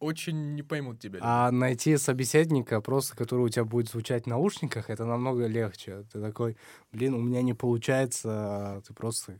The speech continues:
Speaker 2: думаешь, что у тебя не получается, что ты включаешь трек, и он тебе всё объясняет. А Рамиль поёт тебе "Сияй", ты такой: "Всё, я сияю".
Speaker 1: Вот это <laughs> вот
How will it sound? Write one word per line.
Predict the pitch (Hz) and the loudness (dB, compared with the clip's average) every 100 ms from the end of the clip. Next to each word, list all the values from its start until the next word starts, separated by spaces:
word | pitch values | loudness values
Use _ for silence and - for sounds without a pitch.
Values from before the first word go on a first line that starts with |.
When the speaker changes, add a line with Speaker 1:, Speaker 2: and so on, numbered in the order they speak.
| _ | _
Speaker 2:
думаешь, | 110 113 120 120 110 98 | -6 0 2 2 0 -2
что | - 95 | -8 -12
у | |
тебя | - 98 | -8 -8
не | |
получается, | 101 98 101 117 110 - | -8 -10 -8 -6 -6 -8
что | - 101 | -10 -12
ты | - | -14
включаешь | 107 - 113 120 110 107 | -16 -10 -8 -4 -4 -6
трек, | - 123 120 - | -8 -6 -4 -6
и | 113 | -4
он | 117 117 | -2 -2
тебе | - 113 113 | -4 -4 -6
всё | - 123 117 | -4 -4 -4
объясняет. | 113 110 - 123 123 117 - - | -4 -8 -8 -6 -4 -4 -8 -10
А | 113 113 | -6 0
Рамиль | 123 131 135 127 | 0 0 -2 -4
поёт | - 123 127 123 | -4 -2 -2 -4
тебе | 123 117 | -6 -4
"Сияй", | 110 131 127 127 123 | -4 -6 -2 0 0
ты | 117 | -2
такой: | 120 113 113 | -8 -8 -8
"Всё, | - 117 | -6 -4
я | 117 117 | -4 -4
сияю". | - 117 117 110 107 104 - - - - - - | -4 -4 -4 -4 -8 -14 -20 -20 -20 -20 -20 -10
Speaker 1:
Вот | 139 143 | -4 0
это | - - - | 0 0 2
<laughs> | |
вот | 220 170 | 4 4